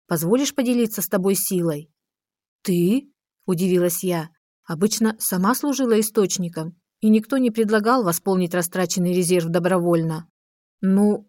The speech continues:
э, наверное, да. Как ты собираешься это сделать?» «Самым приятным образом», коварно улыбнувшись, ответил Дроу. Придвинувшись поближе,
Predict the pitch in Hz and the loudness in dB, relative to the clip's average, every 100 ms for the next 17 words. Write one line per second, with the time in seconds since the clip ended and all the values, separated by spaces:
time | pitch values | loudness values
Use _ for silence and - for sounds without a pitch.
0 | - 190 - - 202 190 185 190 202 220 | -6 -6 -6 -2 -2 0 -2 0 2 2
1 | 214 185 247 185 _ _ _ _ _ 196 | 2 0 0 -2 _ _ _ _ _ -8
2 | - 226 240 254 262 262 - 277 285 240 | -2 0 2 2 2 2 0 0 -2 -2
3 | 247 262 175 160 _ _ _ _ _ _ | 0 2 2 -2 _ _ _ _ _ _
4 | - - 294 294 208 190 185 185 185 180 | -6 0 2 2 0 2 2 2 2 2
5 | 180 170 156 151 151 - - 165 165 151 | 2 0 0 -4 -8 -8 0 2 2 2
6 | 156 151 147 214 254 - 214 - 175 165 | -4 -4 0 0 0 -4 -6 -8 -10 -6
7 | 156 170 160 160 165 147 147 165 _ _ | -4 -2 -2 0 0 0 -4 -10 _ _
8 | _ _ _ 175 165 185 175 - - 170 | _ _ _ -2 0 0 0 -2 -2 -2
9 | 170 254 190 156 | 0 0 0 -4